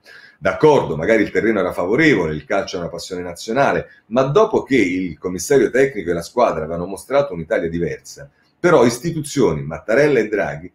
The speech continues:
sono state pronte a capire che dovevano essere presenti ed essere parte in senso forte di questo momento.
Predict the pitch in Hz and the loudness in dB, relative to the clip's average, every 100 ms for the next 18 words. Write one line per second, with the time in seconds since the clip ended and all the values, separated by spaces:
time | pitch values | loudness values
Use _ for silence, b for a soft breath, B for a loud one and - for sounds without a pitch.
0 | _ _ - 185 180 196 190 143 113 87 | _ _ -10 -8 -4 -4 -4 -2 -2 -2
1 | 123 - 147 98 85 90 143 143 160 160 | -6 -4 -4 -2 -4 -4 -6 -4 -4 -2
2 | 175 170 156 156 170 165 170 165 101 82 | -4 -4 -4 -2 -2 -2 0 0 0 -4
3 | 87 98 143 143 131 120 110 185 151 - | -4 0 0 0 0 0 2 2 2 0
4 | - 78 - 131 - 139 170 131 - 82 | -8 -8 -8 -10 -8 -2 2 2 0 -10
5 | 76 78 - 78 76 71 - | -12 -14 -14 -16 -14 -14 -18